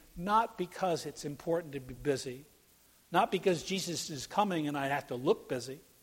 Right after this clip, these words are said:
but rather that I was able to involve myself with my own spirit and soul. I know now that as I deal with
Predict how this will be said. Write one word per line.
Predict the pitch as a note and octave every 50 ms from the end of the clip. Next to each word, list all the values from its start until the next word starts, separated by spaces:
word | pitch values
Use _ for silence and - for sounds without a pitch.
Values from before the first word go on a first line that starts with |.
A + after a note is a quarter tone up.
| _ _ _ _ _ _ _ _ _ _ _ _ _ _ _ _ _ -
but | F#3 -
rather | F3+ F3 F#3 F#3 F#3 F3+ F3+ F3+ E3+ - - - - - - - - _
that | - E3 E3+ E3 - - -
I | F3+ F3 F#3
was | F#3 F3+ F3 - - -
able | F#3 G3+ G#3 G3 G3 G3 G3
to | F#3+ - F3+ F#3+ G#3 - - -
involve | D#3 D#3 D#3 D3+ C#3 D#3 E3 E3+ F3+ F3+ F3 F3 E3+ D#3+ D3 C3 - D#3+
myself | D#3 D3 C#3+ - - - E3 D3+ D3+ C#3+ C#3 B2+ - - - - - _ _ _ _ _ - D#3
with | C#3+ - -
my | D3+ C#3+ -
own | A#3+ D3+ D#3 D3+ D3+ D3+ D3+ C#3+ C#3+
spirit | - - - - - - - D#3+ D#3+ D3 C3+ C3+ - -
and | B2+ B2+ C3
soul. | - - - - D3+ D#3 D3+ C#3+ C3 A#2+ A2+ A#2 - _ _ _ _ _ _ _ _ _ _ _ _ _ _ _ _ _ _ _ _ _ _ _ _ _ _ _ _ _ _ _ _ _ _ _ _ _ _ _ _ _ _ _ _ _ _ _ _ _ _ _ _ _ _ _ _ _ _ _ _ _ _ _ _ _ _ _ _ _ _ _ -
I | E3+
know | F3 F3+ G3+ G#3+ G3
now | E3+ E3 F3 F#3 E3+ D#3 C#3+ C3+ C3+ C3+ - - - - - - - - - - _ _ - - - - D3
that | E3+ E3+
as | E3 D#3+ E3 E3
I | F3+ D#3+
deal | D3 C3 E3 F#3 F#3+ F3+ E3
with | D#3+ D3+ C#3 -